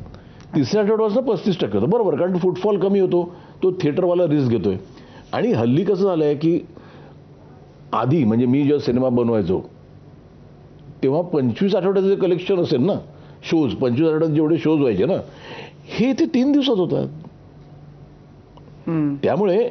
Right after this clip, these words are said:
Speaker 1: हे, हे मला पटतं. चला, दोन आठवडे तुम्ही, अ, फिफ्टी घेता, नंतर तुम्ही थर्टी फाय करता.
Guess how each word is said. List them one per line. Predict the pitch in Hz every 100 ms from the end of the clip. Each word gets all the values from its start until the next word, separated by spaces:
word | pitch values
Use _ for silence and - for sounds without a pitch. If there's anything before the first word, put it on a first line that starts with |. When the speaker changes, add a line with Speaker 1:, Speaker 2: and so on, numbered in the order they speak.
| -
Speaker 1:
हे, | 135 175 - - -
हे | 143
मला | 185 208 - - -
पटतं. | 208 202 196
चला, | 139 175
दोन | 147 165
आठवडे | 165 147 160
तुम्ही, | 160 156 160 - - - - - - - -
अ, | 131 131
फिफ्टी | 127 110 156
घेता, | 135 143
नंतर | 151 147
तुम्ही | 196 190
थर्टी | 131 131
फाय | 104
करता. | 73 -